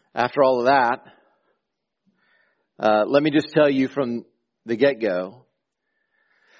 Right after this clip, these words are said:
that I'm hoping that this story will actually increase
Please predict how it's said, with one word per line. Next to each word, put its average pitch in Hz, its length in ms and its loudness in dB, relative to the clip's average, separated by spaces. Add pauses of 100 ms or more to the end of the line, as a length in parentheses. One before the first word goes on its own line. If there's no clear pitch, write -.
(800)
that 131 160 0
I'm 151 200 0
hoping 143 840 -2 (1700)
that 127 520 0
this 131 280 0 (140)
story 143 720 0 (1300)
will 147 680 0 (1400)
actually 147 1040 -2 (1080)
increase 175 920 0